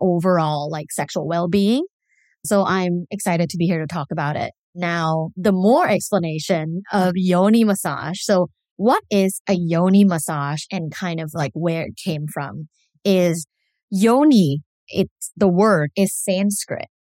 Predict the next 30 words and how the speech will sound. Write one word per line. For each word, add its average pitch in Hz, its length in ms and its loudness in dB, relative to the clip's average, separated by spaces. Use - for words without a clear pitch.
and 160 320 0
it 196 140 -4
means 165 500 -4
sacred - 680 0
space. - 760 -6
But 185 260 2
what 226 300 4
it 359 100 4
is, 247 280 2
is 196 340 2
it's 208 200 -2
the - 140 0
entire 196 920 0
genital 160 520 -4
area. 139 500 -4
Sometimes 277 640 0
you'll 240 140 2
see 226 160 0
an 202 100 0
article 185 420 0
that 185 140 -2
says 170 400 -2
it's 180 200 -4
the 175 120 -4
vulva, 254 920 0
it's - 220 -4
the - 100 -10
vagina, 233 1000 -2
it's 226 160 0
everything. 180 460 0